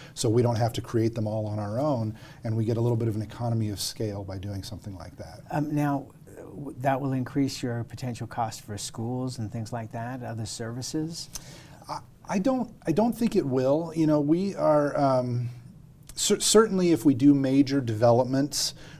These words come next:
Speaker 1: we would have to provide those things. So, for example, Painted Rock could not adequately be served by,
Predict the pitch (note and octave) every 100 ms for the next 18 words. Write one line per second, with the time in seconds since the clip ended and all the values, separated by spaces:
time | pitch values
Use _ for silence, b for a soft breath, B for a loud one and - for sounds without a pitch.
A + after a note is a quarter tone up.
0 | - C3 B2 B2+ B2+ C3+ - A#2 A#2 A#2
1 | C3 A#2+ A2 G#2+ G#2 - A2 A2+ A2 B2+
2 | A#2+ A2+ B B - C3+ A2+ A#2 A#2 -
3 | C#3 D3 C3 B2+ A#2+ A#2+ - C#3+ B2+ A#2
4 | A2+ - - - C3 B2 B2 A#2 A2 A2+
5 | A2+ - B2 A2 A2 G#2+ - - - -
6 | - - A#2+ A2+ A#2+ A2+ A#2 A#2+